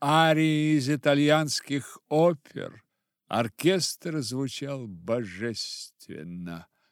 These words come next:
Зрители не ожидали ничего подобного.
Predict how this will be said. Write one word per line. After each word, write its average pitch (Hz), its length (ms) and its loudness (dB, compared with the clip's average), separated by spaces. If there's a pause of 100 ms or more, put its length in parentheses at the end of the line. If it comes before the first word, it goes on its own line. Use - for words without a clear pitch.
(100)
Зрители 127 720 -2
не 127 140 -2
ожидали 135 920 2
ничего 160 460 -4
подобного. 101 1080 -10